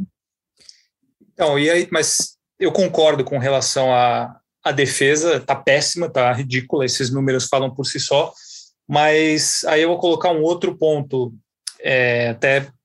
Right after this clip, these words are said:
perguntar também pro Paulo e pro Rafão. O Patrick Mahomes, antes, ele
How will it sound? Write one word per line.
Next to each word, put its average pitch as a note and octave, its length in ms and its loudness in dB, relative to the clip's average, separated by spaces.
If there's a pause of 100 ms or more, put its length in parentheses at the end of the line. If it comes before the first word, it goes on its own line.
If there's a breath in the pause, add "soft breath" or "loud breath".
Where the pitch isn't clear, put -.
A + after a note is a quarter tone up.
(300)
perguntar C3+ 340 0
também C3 280 0
pro C3 260 -2
Paulo C#3 300 2
e C3+ 60 -6
pro C#3 120 0
Rafão. B2 480 -2 (960 soft breath)
O F3 680 2 (360)
Patrick G3+ 280 0
Mahomes, F#3+ 540 2
antes, - 640 0
ele F3+ 580 0